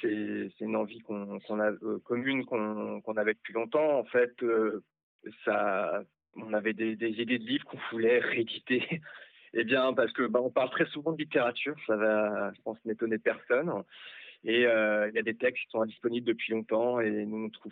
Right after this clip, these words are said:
ça honteux. Et puis, euh, de, de, de, de manière, euh, on va dire, plus concrète, le projet, euh,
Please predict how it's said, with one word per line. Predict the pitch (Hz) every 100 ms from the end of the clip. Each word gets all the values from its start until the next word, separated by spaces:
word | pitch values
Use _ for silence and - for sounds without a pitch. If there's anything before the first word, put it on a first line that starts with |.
| -
ça | 104
honteux. | 104 101 127 160 180 - - - - _
Et | - 117
puis, | - 143 143 127
euh, | 117 110 107 107 104 98 - _ _ _
de, | 120 113 107
de, | 104 110 98 90 87 82
de, | 95 78
de | 76 107
manière, | 110 110 110 104
euh, | 101 95 85 85
on |
va | 101
dire, | 95 -
plus | -
concrète, | - 113 160 147
le | 107
projet, | - 127 113 127 131 127
euh, | 107 104 104